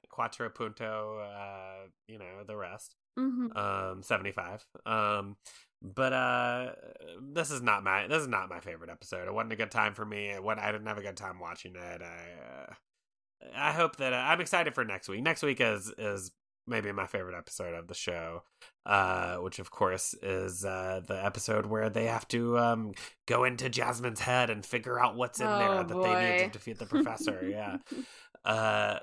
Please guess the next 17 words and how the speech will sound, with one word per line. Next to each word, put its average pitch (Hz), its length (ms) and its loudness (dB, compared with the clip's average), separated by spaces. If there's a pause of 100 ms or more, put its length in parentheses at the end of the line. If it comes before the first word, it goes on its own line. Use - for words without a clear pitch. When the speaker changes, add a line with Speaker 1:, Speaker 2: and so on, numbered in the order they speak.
(140)
Speaker 1:
so, 117 480 2
uh, 107 540 0
so 113 520 -4 (120)
why, 139 380 -4
so 147 140 -6
I 147 40 -8
guess 165 200 -8
let's 190 180 -6
just - 200 -8
sign 147 240 0
off. 151 220 2
Be 143 120 -4
on 151 120 -4
the 143 60 -4
lookout 135 340 -4
for - 140 -4
that, 127 380 0